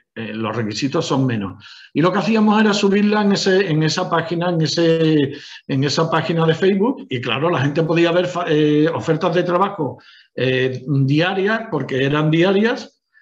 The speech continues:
y, mm, acudir a ofertas de trabajo los recién llegados, como con mi situación, que no tuvieran nivel de inglés.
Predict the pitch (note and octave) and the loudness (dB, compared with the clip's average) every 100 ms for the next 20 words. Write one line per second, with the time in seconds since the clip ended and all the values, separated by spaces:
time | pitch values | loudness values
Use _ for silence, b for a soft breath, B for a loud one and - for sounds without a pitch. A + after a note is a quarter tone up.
0 | b _ F3 A3 B3 - - - F#3 F3+ | b _ -2 -2 -4 -10 -12 -2 0 2
1 | F3 E3+ E3+ E3 D#3+ E3 D#3 D#3 D#3 F#3+ | 0 0 0 -2 -2 -4 -2 -2 0 2
2 | F#3 G3+ G3 G3 F#3 G3 F#3 G3+ G3+ D#3+ | 2 0 -2 0 0 2 2 2 0 0
3 | C#3 C3 B2 C#3+ C3 B2+ E3+ G3 D#3 D3+ | -2 -4 -4 -4 -2 -2 0 -2 -2 -2
4 | C3+ C3 B2 C3+ C3 B2+ F3+ E3+ G3 G3+ | -2 -4 -4 -2 0 -2 -2 0 0 2
5 | G3+ A3+ B B B F3+ G3 F3+ E3 D#3+ | 0 0 B B B -2 0 0 0 0
6 | D3 C#3 C3+ B2+ A#2+ A2+ G#2+ B2+ - | 0 0 0 -2 -4 -4 -4 -6 -10